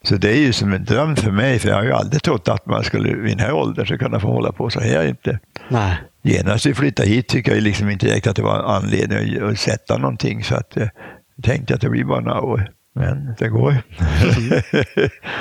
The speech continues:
Speaker 2: Det blev ganska många.
Speaker 1: Och, ja, och just, eh, både att syssla med odling och sen just det att försöka få igenom ett miljövänligt odlingssätt.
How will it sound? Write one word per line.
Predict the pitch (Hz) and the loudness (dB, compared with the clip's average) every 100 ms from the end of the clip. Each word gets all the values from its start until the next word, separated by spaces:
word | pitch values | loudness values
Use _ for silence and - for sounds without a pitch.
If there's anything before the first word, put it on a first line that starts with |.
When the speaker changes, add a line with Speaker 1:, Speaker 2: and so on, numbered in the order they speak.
| - 113 110 - | -6 -4 -6 -2
Speaker 2:
Det | 113 | 2
blev | 131 135 | 4 4
ganska | 127 113 135 | 2 2 0
många. | 123 123 104 | 0 0 0
Speaker 1:
Och, | 104 - - | -2 -2 -2
ja, | 101 104 160 - - 190 117 - | 0 2 0 -2 0 2 4 4
och | 104 101 - - | 4 2 -2 -2
just, | 110 101 123 120 - - - | 0 2 2 2 0 -4 0
eh, | 110 107 113 165 185 175 151 123 - 156 147 | 2 2 -2 -8 -10 -12 -10 -10 -6 0 2
både | 131 143 165 | 4 4 2
att | |
syssla | - 143 101 123 | 2 0 0 0
med | 120 123 | 2 2
odling | 110 101 107 117 90 | 2 2 0 0 0
och | 101 | 0
sen | - 110 | 2 2
just | 101 104 98 - | 2 0 0 0
det | 104 | 2
att | 104 98 - 139 123 123 | 2 0 -8 -20 -16 -6
försöka | 147 - 107 101 98 | -4 0 0 0 0
få | - | 0
igenom | - 55 55 | 2 2 0
ett | 55 | -2
miljövänligt | - 55 55 57 53 57 55 55 - _ - | -2 -2 0 0 0 0 0 -2 -4 _ -2
odlingssätt. | 123 107 113 107 123 104 - | 0 0 -2 -2 -2 -2 -4